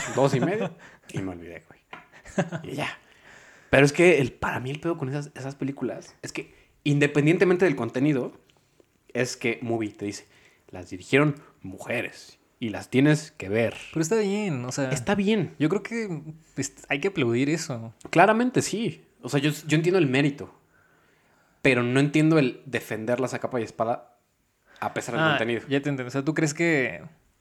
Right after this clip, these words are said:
Speaker 2: deberían ser promocionadas por otras cosas aparte de la dirección?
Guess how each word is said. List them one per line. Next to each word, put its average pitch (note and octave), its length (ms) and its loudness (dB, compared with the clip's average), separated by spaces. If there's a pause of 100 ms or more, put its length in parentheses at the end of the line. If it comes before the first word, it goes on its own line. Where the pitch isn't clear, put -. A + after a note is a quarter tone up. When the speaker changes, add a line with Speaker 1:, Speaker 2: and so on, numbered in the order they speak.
(400)
Speaker 2:
deberían B2 380 2
ser C3 340 0 (140)
promocionadas A#2+ 640 -2 (180)
por A#2+ 160 2
otras C3+ 260 2
cosas C3+ 360 -2
aparte A#2 360 0
de A#2+ 80 2
la A2 80 -2
dirección? A#2 460 -6